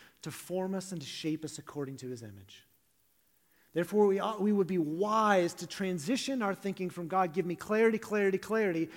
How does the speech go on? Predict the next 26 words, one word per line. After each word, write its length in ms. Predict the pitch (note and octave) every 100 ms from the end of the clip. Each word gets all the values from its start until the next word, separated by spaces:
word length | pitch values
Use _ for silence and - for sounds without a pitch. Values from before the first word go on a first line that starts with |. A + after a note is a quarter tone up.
| -
so 180 | - F#3
I 100 | F#3+
can 140 | F#3 F#3
control 440 | F3+ - G3 G3
what 120 | G3
I 60 | F#3
want 180 | F#3 F#3
to 60 |
control," 560 | F3+ D#3+ G3 G3 F3+ - - -
to, 80 | F3
"Lord, 260 | G3+ G3
give 180 | D3+ A3+
me 240 | B3 C#4 B3+
the 120 | F3
courage, 720 | - - G#3 G#3+ A3+ F#3 - - -
the 80 | -
confidence, 600 | - F#3+ F#3 F#3 F3 E3 - _
the 60 | -
patience 600 | - F3 F3 F#3 F3 - - _
to 100 | -
trust 580 | C#3 - - G3+ G3+ -
in 160 | F#3 E3+
you 240 | D3+ D#3
in 100 | C#3
the 80 | C3
waiting. 380 | A2+ A2 G#2 G2